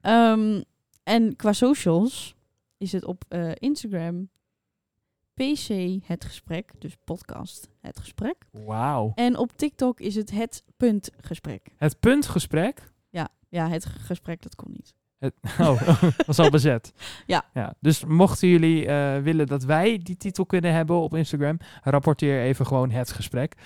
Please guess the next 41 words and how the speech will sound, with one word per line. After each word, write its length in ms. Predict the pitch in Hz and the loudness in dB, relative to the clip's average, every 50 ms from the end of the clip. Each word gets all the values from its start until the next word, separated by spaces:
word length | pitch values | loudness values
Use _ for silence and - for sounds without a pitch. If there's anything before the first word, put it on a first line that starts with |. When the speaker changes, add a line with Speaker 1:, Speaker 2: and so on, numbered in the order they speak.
| - - 185 | -10 -2 2
Speaker 1:
Ja, 280 | 214 185 175 - - - 170 - - 233 | 6 6 6 6 6 2 -2 0 4 2
Speaker 2:
<laughs> 280 | 214 - - 226 202 - | 2 4 4 0 -2 0
Speaker 1:
maar 480 | 185 170 156 151 151 156 165 165 170 - | 2 0 0 0 0 0 0 0 -2 -2
P 80 | - | 0
C 260 | - 226 220 214 - - | 0 0 0 0 -2 -2
Het 340 | 208 202 214 208 - - | -2 -2 -2 -2 -4 -6
Gesprek 320 | - - - - 190 175 185 | -10 -14 -12 -10 -10 -10 -10
is 120 | 175 - 170 | -8 -8 -8
ook 120 | 170 - | -8 -8
al 80 | 165 - | -8 -10
wel 100 | - - | -10 -12
goed, 280 | - - 175 190 _ | -12 -12 -12 -14 _
podcast. 500 | - 170 160 - - 170 165 175 - _ _ | -10 -12 -12 -12 -10 -12 -12 -12 -14 _ _
Speaker 2:
Ik 200 | - 165 143 - | -6 -6 -6 -4
vind, 180 | - - 135 - | -4 -6 -6 -6
ik 80 | 131 120 | -4 -4
ben 100 | 117 107 | -4 -4
helemaal 380 | 107 104 117 123 127 120 110 | -2 -2 -2 -2 -2 -2 -4
met 140 | 107 107 110 | -4 -6 -8
jou 160 | - 110 - | -8 -8 -6
eens. 440 | 180 208 254 277 - - - - - _ _ | -4 -4 -4 -4 -6 -10 -18 -18 -20 _ _
Speaker 1:
Ja. 160 | - 208 - 165 | -6 -6 -6 -4
Speaker 2:
Ja, 100 | 170 196 | -4 -4
toch? 440 | - 180 190 262 302 - - - _ _ _ _ _ - _ _ - | -2 0 0 0 -2 -4 -10 -20 _ _ _ _ _ -20 _ _ -8
Speaker 1:
Dus, 240 | - 247 247 - 254 | -4 -4 -2 2 2
eh, 220 | 240 226 220 226 226 | 2 4 4 2 2
volg 280 | - - 277 294 285 | 2 0 0 0 2
ons 120 | 269 254 220 | 2 0 2
even 240 | 202 202 208 196 185 | 2 0 0 0 -2
op 120 | 185 185 | -4 -4
die 80 | 202 226 | -6 -8
k-, 260 | - - - - - | -8 -10 -12 -8 -4
op 140 | - 208 208 | -4 -4 -2
die 100 | 214 233 | -4 -6
kanalen 600 | - 247 233 226 214 208 202 202 208 208 208 - - | -2 -2 -2 -2 -2 -2 -4 -4 -4 -6 -6 -8 -6
Speaker 2:
Hm. 60 | 190 | -6
Speaker 1:
en, 220 | 185 175 180 170 | -6 -4 -4 -6
eh, 420 | 165 160 160 160 160 160 160 165 165 _ _ _ _ _ | -6 -6 -6 -6 -6 -8 -8 -10 -10 _ _ _ _ _
luister 380 | 202 185 175 185 - - 180 | -12 -10 -10 -10 -10 -10 -8
ons 200 | 180 170 170 160 | -6 -6 -6 -6
op 320 | - 165 165 _ _ - | -8 -10 -10 _ _ -20